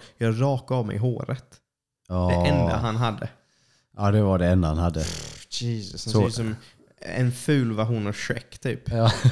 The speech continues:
Speaker 2: <laughs>
Speaker 1: Shreks rövhål.
Speaker 2: Ja, men såg du, ehm, den här photoshooten eller vad de hade innan? Han hade byxorna på fel håll.
Speaker 1: Nej.
Speaker 2: Ja, det var ju den här vanliga när de liksom tar bilder så här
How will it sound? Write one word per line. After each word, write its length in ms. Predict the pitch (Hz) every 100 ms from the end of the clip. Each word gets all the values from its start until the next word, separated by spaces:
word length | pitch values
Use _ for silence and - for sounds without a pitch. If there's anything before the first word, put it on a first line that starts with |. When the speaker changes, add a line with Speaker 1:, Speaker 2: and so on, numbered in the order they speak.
| - 131
Speaker 2:
<laughs> 400 | 123 - 104 -
Speaker 1:
Shreks 400 | - 143 127 -
rövhål. 680 | 120 123 113 98 98 - 120 -
Speaker 2:
Ja, 440 | - 80 76 71 -
men 140 | 85
såg 280 | 85 92 80
du, 240 | 82 90
ehm, 600 | 98 104 101 101 98 98
den 100 | -
här 140 | 95 90 - -
photoshooten 760 | 113 85 78 - 87 85 87 95
eller 140 | 98
vad 140 | 95
de 60 | 98
hade 300 | 104 101 90
innan? 340 | 98 92 82 - -
Han 100 | 92
hade 120 | 92
byxorna 460 | 90 107 - - 82
på 60 | 80
fel 260 | 107 101
håll. 160 | 101 95 - _ -
Speaker 1:
Nej. 260 | 120 110 127 _ _ _ _ _ -
Speaker 2:
Ja, 280 | 82 82 82
det 100 | 85
var 160 | 87
ju 60 | 85
den 120 | 85
här 120 | 85
vanliga 460 | 82 90 85 78 78
när 360 | 78 76 76 78
de 280 | 76 76 -
liksom 280 | 87 85 85
tar 140 | 87
bilder 380 | 85 90 90 69
så 120 | 78
här 140 | 98